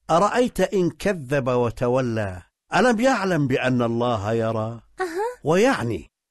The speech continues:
Speaker 1: أبو جهل حين يكذب بالله وبرسوله، كأنه لا يعلم بأن الله سبحانه وتعالى يراه وسوف يحاسبه على أفعاله.
Speaker 2: وماذا حدث بعد ذلك؟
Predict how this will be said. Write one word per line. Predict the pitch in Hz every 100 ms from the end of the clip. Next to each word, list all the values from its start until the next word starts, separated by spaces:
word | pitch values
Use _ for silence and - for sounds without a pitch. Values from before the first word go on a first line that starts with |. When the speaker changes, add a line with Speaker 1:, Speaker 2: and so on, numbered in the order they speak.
| -
Speaker 1:
أبو | 170 143 127
جهل | 113 143 131 156
حين | 135 - 139 120
يكذب | 113 104 - 160 131 131
بالله | 113 104 104 104 127 131 139
وبرسوله، | 117 110 123 110 - 175 214 90 - _ -
كأنه | 240 302 269 165 180
لا | 156 127
يعلم | 104 95 98 101 160 208 - _ -
بأن | - 311 254 240
الله | 214 220 196 190
سبحانه | 180 202 143 208 196 160
وتعالى | 160 180 160 160 139 165 156 156 151
يراه | 147 135 123 147 180 _ _
وسوف | 196 233 233 311 320
يحاسبه | 277 262 208 214 269 - 285 294 226 247
على | 220 247 233
أفعاله. | - 220 294 254 95 _ -
Speaker 2:
وماذا | 427 523 381 302
حدث | - 480 539 508
بعد | 403 370 339
ذلك؟ | 311 349 339 330 330 -